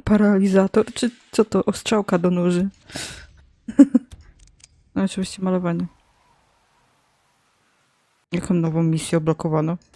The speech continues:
Ej,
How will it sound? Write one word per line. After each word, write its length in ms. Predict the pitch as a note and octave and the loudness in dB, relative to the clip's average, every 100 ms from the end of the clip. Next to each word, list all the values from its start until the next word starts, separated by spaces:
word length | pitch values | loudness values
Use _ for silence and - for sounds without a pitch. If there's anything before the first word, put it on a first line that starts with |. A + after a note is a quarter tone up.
| - _ _ _ _ _ _ _ _ _ _ _ _ _ _ _ _ _ - _ _ _ _ _ _ _ _ _ _ _ _ - | -20 _ _ _ _ _ _ _ _ _ _ _ _ _ _ _ _ _ -20 _ _ _ _ _ _ _ _ _ _ _ _ -6
Ej, 500 | F3 F3 E3+ E3+ | -4 -2 -2 -4